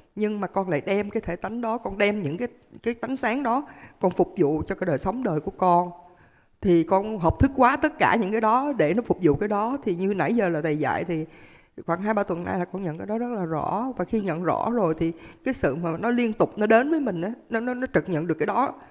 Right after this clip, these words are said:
nó nhiều hơn, nghi nhiều hơn. Và khi nó nghi nhiều hơn thì cái, cái chỗ đó nó rõ hơn cho mình đi. Thì cái đó là cái điều con cảm nhận được trong hai ba tuần nay khi mà,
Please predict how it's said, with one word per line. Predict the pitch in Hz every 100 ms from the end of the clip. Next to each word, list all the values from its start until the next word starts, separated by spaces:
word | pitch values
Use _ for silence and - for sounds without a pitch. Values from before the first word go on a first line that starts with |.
| -
nó | 254
nhiều | 220 165
hơn, | 175 190 190 202
nghi | 202
nhiều | 190 156 165
hơn. | 190 185 - - - - -
Và | 160
khi | 220
nó | 220
nghi | 254 233 214
nhiều | 214 180 180
hơn | 202 190 190
thì | 165 151 - - - _
cái, | - 254 -
cái | 247 -
chỗ | -
đó | 196
nó | 247 254
rõ | 202 117 220
hơn | 240 220 196
cho | 196
mình | 175 156
đi. | 175 190 185
Thì | 175
cái | 156 196
đó | 185 247
là | 233 185 - - _
cái | -
điều | 180
con | 156 180
cảm | 165 190
nhận | 202 156
được | 156 -
trong | 180 185 190
hai | 190 185
ba | 180 175
tuần | 160 143
nay | 175 175
khi | - 185 180
mà, | 180 165